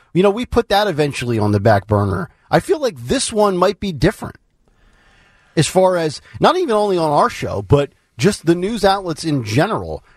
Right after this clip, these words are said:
I mean, is it, does it get to a point where unless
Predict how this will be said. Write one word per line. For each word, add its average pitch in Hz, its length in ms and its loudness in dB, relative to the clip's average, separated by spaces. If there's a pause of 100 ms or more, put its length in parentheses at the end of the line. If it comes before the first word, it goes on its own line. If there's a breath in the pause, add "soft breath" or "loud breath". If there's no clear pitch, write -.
I 147 100 4
mean, 151 320 0 (180)
is 131 180 2
it, 170 140 2
does 143 180 0
it 151 60 2
get 190 240 -2
to 247 160 2
a 196 60 2
point 175 440 -2
where 143 240 2
unless 135 420 0